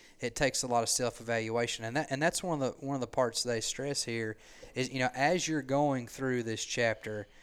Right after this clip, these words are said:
as you get to the end of it, as you hear all these things, I think it's important for us to take this very seriously and thoughtfully, um, be-, because what happens,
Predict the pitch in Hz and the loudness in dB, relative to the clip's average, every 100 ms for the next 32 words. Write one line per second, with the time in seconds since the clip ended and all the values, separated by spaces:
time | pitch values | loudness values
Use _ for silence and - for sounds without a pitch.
0 | - - 117 120 120 120 139 135 123 120 | -20 -14 -2 -2 -2 -2 -2 -2 -4 -4
1 | 123 117 113 113 123 117 113 104 139 160 | -4 0 0 0 -2 -2 -4 -4 0 2
2 | 147 117 110 110 - 117 113 117 135 170 | 4 4 2 -2 -2 -2 -4 0 0 0
3 | 160 127 - 113 - 139 120 127 120 - | -4 -4 -4 -6 0 -2 -2 -2 -2 -2
4 | 110 - 123 120 113 123 117 110 - 120 | -4 -2 -2 -2 -6 -2 -2 0 -2 -2
5 | - 120 110 104 - - - 110 107 - | -4 -4 -6 -8 -16 -20 -14 -12 -6 4
6 | 127 - - 117 107 104 - - - - | 6 4 -2 -6 -4 -8 -12 -20 -16 -2
7 | 117 110 107 - - 143 135 - 131 147 | -2 -2 -6 -16 -18 -4 -4 -2 -4 0
8 | 123 135 156 - 160 170 117 110 - | 0 0 0 2 2 2 0 0 0